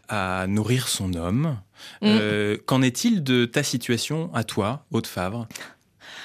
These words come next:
Speaker 2: À la base, c'est vrai que j'avais lancé cette campagne, tout simplement en prévision de tous les mois qu'il me faudrait pour,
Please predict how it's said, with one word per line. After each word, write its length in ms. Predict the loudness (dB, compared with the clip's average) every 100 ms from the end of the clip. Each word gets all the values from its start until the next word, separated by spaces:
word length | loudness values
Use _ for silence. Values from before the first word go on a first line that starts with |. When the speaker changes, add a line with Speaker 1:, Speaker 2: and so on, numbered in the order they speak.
| -18 _
Speaker 2:
À 100 | 2
la 140 | 4 4
base, 180 | 2 2
c'est 80 |
vrai 140 | 0 0
que 80 | 2
j'avais 180 | 2
lancé 380 | 2 0 2 0
cette 240 | 2 -2 -2
campagne, 500 | -4 0 0 0 -4 -8
tout 80 | -2
simplement 320 | 2 4 4
en 60 | 2
prévision 460 | 4 4 4 4
de 100 | 4
tous 140 | 4 4
les 120 | 6
mois 220 | 6 4
qu'il 160 | 4 4
me 100 | 4
faudrait 480 | 4 2 4 2 0 -10 -18 -20 -8
pour, 480 | 2 4 4 2